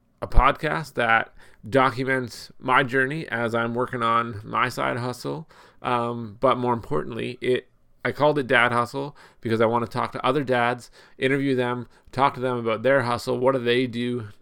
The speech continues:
um, for their families to make a better future for their families? And, um,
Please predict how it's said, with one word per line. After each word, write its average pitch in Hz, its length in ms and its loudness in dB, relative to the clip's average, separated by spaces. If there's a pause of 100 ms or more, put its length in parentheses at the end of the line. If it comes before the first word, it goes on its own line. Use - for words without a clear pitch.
um, 113 400 -6
for 117 180 -8
their 120 220 0
families 120 520 -6
to 113 80 -10
make 110 140 -8
a 104 60 -6
better 113 240 2
future 117 320 -6
for 104 140 -6
their 117 200 0
families? 120 540 -8 (400)
And, 113 640 -6
um, 117 600 -8